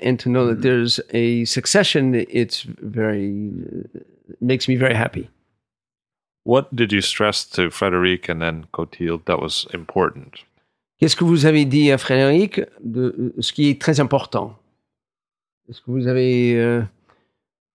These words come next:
Speaker 1: transmis un
Speaker 2: Ah ben,
Speaker 1: message
Speaker 2: je
Speaker 1: de
Speaker 2: sais, oui, de... On, on, on a quand même beaucoup de contacts, on, on discute beaucoup de, de beaucoup de choses, de la façon de travailler, de la façon de, de vinifier, on,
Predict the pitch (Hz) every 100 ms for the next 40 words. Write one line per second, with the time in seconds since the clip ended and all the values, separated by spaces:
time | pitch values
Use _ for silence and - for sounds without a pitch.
0 | _ _ _ _ _ - 156 151 117 139
1 | 147 143 131 131 127 - 131 135 120 98
2 | 123 175 151 110 135 95 101 95 87 90
3 | _ _ _ _ _ _ _ _ _ 151
4 | - - - - 156 - - 127 127 123
5 | 131 123 117 104 107 107 - 127 127 180
6 | - - 123 120 113 107 104 110 _ _
7 | _ _ _ 120 113 104 104 - 104 95
8 | 117 - 143 127 110 107 107 107 98 107
9 | 135 165 165 120 110 139 101 95 90 92
10 | 95 113 143 123 98 107 92 - 104 101
11 | 98 98 92 - _ _ 98 98 85 90
12 | 95 87 - 135 151 151 120 104 101 95